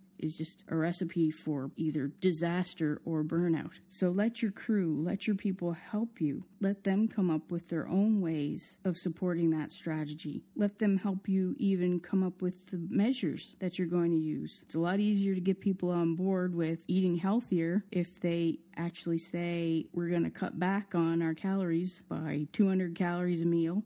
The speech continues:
or whatever it happens to be. If they agree to that when you're going through this, then it's a lot easier to keep them on board when things get hard, because when you're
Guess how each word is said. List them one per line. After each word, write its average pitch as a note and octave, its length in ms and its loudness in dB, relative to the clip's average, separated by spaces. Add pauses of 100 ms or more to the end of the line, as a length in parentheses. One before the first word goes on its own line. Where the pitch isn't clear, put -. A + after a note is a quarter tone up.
or D#3 100 0
whatever F3+ 360 2
it F3+ 80 0
happens F3 460 -2
to D#3+ 60 -6
be. E3+ 280 2 (240)
If F3+ 180 -2
they F3 160 2
agree G3 380 2
to F#3 140 0
that D#3 520 -2
when F3+ 180 2
you're E3+ 120 2
going E3+ 340 2
through F3 340 -2
this, D#3+ 460 -4
then F3+ 160 0
it's E3 140 0
a F3 40 0
lot F#3+ 200 2
easier F#3+ 340 2
to E3 80 0
keep A#3 360 0
them F#3 160 4
on D#3+ 240 4
board D#3 480 0
when D#3+ 180 2
things F#3 260 2
get E3+ 160 -2
hard, E3+ 420 -2
because D3 320 -4
when D#3+ 140 4
you're E3 200 0